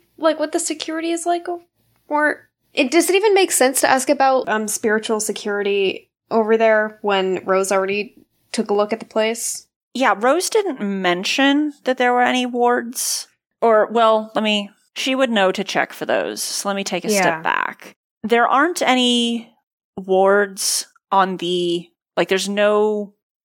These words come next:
Speaker 2: occult wards on the outside of the home.
Speaker 1: Mm-hmm.
Speaker 2: She seems to be relying on Sparkcraft security exclusively.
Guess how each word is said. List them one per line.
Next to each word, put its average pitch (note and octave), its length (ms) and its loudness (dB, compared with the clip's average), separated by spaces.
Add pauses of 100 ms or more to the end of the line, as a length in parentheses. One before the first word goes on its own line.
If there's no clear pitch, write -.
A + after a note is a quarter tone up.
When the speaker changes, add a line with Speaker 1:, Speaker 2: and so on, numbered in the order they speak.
(120)
Speaker 2:
occult - 480 -2
wards F#3 380 0
on E3 100 0
the D#3+ 100 -2
outside D#3+ 400 0
of - 60 -8
the D3+ 60 0
home. F3+ 380 -2 (500)
Speaker 1:
Mm-hmm. A3 380 -2 (320)
Speaker 2:
She G#3 140 0
seems A#3 260 0
to A#3 60 -2
be A3 60 2
relying E3+ 680 2 (280)
on D#3+ 360 0
Sparkcraft - 560 0
security D3+ 760 -4
exclusively. G#3 840 -2